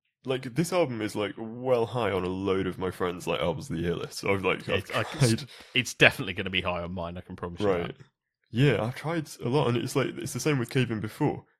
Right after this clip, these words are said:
Speaker 1: They did do one album, which I really liked. I can't remember what it's called. Anyway, the new one, I, like, 'cause they're a band as well, like, on paper, I should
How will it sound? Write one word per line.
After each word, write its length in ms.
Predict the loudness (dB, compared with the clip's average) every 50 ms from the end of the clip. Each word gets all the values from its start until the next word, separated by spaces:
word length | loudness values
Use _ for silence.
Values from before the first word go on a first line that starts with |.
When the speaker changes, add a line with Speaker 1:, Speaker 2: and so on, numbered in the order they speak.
| _ _
Speaker 1:
They 100 | -4 -4
did 140 | -4 -2 -2
do 120 | -2 -2
one 120 | 0 0
album, 260 | 0 -2 -2 -4 -6 -10
which 180 | -12 -12 -10
I 40 | -10
really 200 | -8 -6 -6 -6
liked. 180 | -8 -10 -12 -14
I 40 | -14
can't 80 | -14
remember 160 | -12 -10 -10 -10
what 40 | -10
it's 80 | -10
called. 160 | -10 -12 -12 -12 -14 -18 -10 -6
Anyway, 200 | -4 -4 -4 -4 -8 -14 -10 _
the 80 | 0 4
new 180 | 4 4 4
one, 280 | 2 -2 -6 -8 -10 -12 _ _ _ _ _ _ _ _ -20 -20 _ _ _ _ _ _ _ _ _ -20 -20 -20 _ _ _ -4
I, 100 | -4 -4 -6 -10 -18 -8 -4
like, 280 | -2 -2 -2 -4 -8 -20 -20 -6 -2
'cause 120 | -2 0
they're 140 | 2 2 0
a 60 | 4
band 240 | 4 6 6 6 4
as 100 | 2 2
well, 120 | 2 4
like, 120 | 4 4 2
on 140 | 2 0 2
paper, 400 | 2 0 0 0 0 -2 -2 -4 -8 _ _ _
I 120 | -4 -4 -2
should 380 | -4 -4 -4 -4 -4 -4 -8